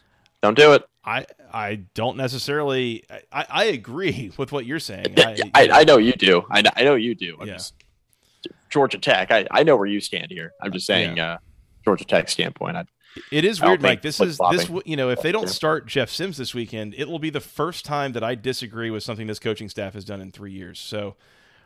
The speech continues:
Speaker 2: we'll
Speaker 1: <laughs>
Speaker 2: see.
Speaker 1: Oh, oh, really?
Speaker 2: We'll see, uh, if they, you know, finally buck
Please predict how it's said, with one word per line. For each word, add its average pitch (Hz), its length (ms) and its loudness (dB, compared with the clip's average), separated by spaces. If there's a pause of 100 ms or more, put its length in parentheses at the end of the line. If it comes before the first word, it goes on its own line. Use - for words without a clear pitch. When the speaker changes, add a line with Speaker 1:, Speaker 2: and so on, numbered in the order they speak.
(320)
Speaker 2:
we'll 175 200 0
Speaker 1:
<laughs> - 20 -4
Speaker 2:
see. 151 580 2 (320)
Speaker 1:
Oh, - 120 4
oh, 165 100 6
really? 127 500 4
Speaker 2:
We'll 185 200 2
see, 131 640 -2 (160)
uh, 123 380 -4
if 135 140 -6
they, 156 160 0
you 139 240 -6
know, 117 80 -2
finally 175 440 -4
buck 151 300 -2